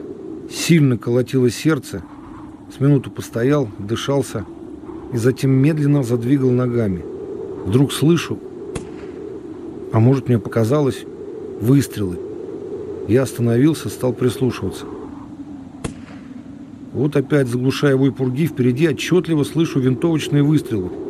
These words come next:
Затем послышались приглушённые ветром людские голоса. «Меня ищут»,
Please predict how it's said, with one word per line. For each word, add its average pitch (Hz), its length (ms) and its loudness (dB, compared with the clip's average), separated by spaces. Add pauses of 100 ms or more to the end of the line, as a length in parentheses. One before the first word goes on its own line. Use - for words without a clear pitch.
(1080)
Затем 135 300 4
послышались 151 640 2
приглушённые 147 800 4
ветром 151 380 2
людские 139 320 0
голоса. 147 460 2 (640)
«Меня 131 240 4
ищут», 139 500 4